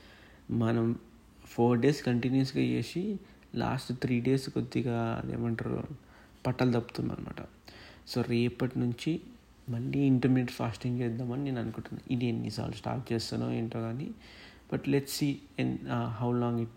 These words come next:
అంటే ఎన్-, ఎన్ని రోజులు వెళ్ళగలుగుతామని. And కొత్తగా ఇంకోటి మెడిటేషన్ చేస్తున్నా అనమాట. నేను అసలు కుదురు,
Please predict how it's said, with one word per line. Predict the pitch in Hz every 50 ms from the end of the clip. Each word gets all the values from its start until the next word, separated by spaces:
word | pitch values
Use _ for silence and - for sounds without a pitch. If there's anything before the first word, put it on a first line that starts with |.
| - - -
అంటే | 117 113 110 120 - -
ఎన్-, | 120 120 120 - -
ఎన్ని | 120 120 123
రోజులు | 123 120 - -
వెళ్ళగలుగుతామని. | - - - - - - - - - - - - - - - - - - - - - - - - - - - - - - - - - - - - - - 123 127
And | 131 131 135 135 135 135 -
కొత్తగా | - - 127 - - - - 156 151 147
ఇంకోటి | 143 139 135 135 139 131 131 131
మెడిటేషన్ | 127 127 123 120 - 147 139 131 - - 127 120
చేస్తున్నా | 113 117 - - 120 113
అనమాట. | - - - - - - - - - - - - - - - - - - - -
నేను | 135 123 120 123 131 127 127
అసలు | 135 131 - 127 123 120 123 - - - -
కుదురు, | - 120 113 135 131 135 135 131